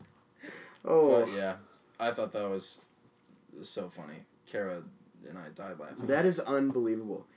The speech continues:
Speaker 2: Uh.
Speaker 1: And so relatable, too, let me say.
Speaker 2: Yeah.
Speaker 1: Like, when you're a kid,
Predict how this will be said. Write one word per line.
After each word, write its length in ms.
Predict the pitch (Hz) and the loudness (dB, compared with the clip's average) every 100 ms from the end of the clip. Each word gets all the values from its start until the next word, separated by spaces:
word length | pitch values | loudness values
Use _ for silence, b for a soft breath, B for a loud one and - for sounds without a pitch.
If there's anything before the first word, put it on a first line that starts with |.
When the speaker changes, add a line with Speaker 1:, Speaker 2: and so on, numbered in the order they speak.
| - | -2
Speaker 2:
Uh. 100 | 151 | 2
Speaker 1:
And 100 | 165 | 2
so 440 | - 208 240 320 | 6 10 10 10
relatable, 760 | 240 180 143 151 131 107 87 - | 10 8 8 6 6 2 -4 -2
too, 240 | 127 107 | 0 0
let 160 | 107 120 | -2 -2
me 100 | 131 | 0
say. 220 | 110 135 | 2 2
Speaker 2:
Yeah. 60 | 127 | 2
Speaker 1:
Like, 180 | 104 101 b b | 0 -6 b b
when 160 | 131 156 | 2 8
you're 140 | 185 | 8
a 80 | 185 | 8
kid, 400 | 185 165 196 | 6 6 8